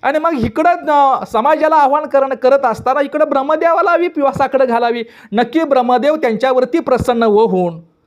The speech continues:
ब्राह्मणाची लोक मुलं जन्माला घालेल, अर्थात ब्रह्मदेव आपल्या मुखातून पटापटा ब्राह्मण जन्माला घालतील आणि लोकसंख्या वाढवतील.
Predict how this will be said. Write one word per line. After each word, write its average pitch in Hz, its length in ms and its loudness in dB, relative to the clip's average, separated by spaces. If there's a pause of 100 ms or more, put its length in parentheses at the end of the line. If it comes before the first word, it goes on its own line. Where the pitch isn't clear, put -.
(300)
ब्राह्मणाची 262 800 0
लोक 269 180 0
मुलं 262 180 2
जन्माला 285 440 2
घालेल, 226 260 0
अर्थात 233 460 0
ब्रह्मदेव 233 680 0
आपल्या 247 420 0
मुखातून 226 460 -2
पटापटा 247 760 -4
ब्राह्मण 208 480 0
जन्माला 226 360 -2
घालतील 196 540 -6 (220)
आणि 262 160 0
लोकसंख्या 294 460 -2
वाढवतील. 320 400 -2